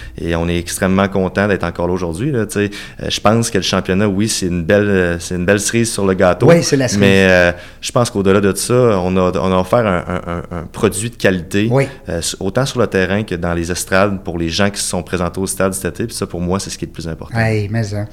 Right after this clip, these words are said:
Speaker 2: euh, là, comme directeur général, ça ressemble à quoi une journée, là ? Parce que là, toi, avant, là, de, de, de, de tomber dans, dans le vif du sujet, comme on dit, t'es un gars, euh, beaucoup de scolarité, là. T'es à l'école un petit peu, là. Tu, tu connais pas tant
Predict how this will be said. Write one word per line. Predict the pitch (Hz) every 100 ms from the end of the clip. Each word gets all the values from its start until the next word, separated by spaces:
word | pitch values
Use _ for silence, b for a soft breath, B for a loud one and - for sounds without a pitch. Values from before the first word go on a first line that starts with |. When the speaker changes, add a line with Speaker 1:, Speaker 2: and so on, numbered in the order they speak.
| B B B B B -
Speaker 2:
euh, | 143 151 156
là, | 160 240 247
comme | 180 156
directeur | 147 147 196
général, | 214 165 139 160 202 143
ça | 143
ressemble | - 151
à | 135
quoi | 175
une | 190
journée, | 147 131 147
là ? | 170 143
Parce | 139 107
que | 131
là, | 147
toi, | 202 180 208
avant, | 147 120 170 185
là, | 139 131
de, | 107 120
de, | 117 117
de, | 110 110
de | 107
tomber | 110 139 139 131 170
dans, | 131 110 110
dans | 135
le | 120
vif | 117 165
du | 139
sujet, | - - 120 165
comme | 165 127
on |
dit, | 117 156 170 B B B -
t'es | 143 131
un | 143 131
gars, | 127 170 147
euh, | 127 123 117 117 113 110
beaucoup | 113 117
de | 208
scolarité, | - 135 127 120 202 277
là. | 147
T'es | 95 107
à | 160
l'école | 190 - 294 302
un | 156
petit | 107
peu, | 147 151
là. | 127 107
Tu, | 101 101 98
tu | -
connais | 143 202 196
pas | 143
tant | 285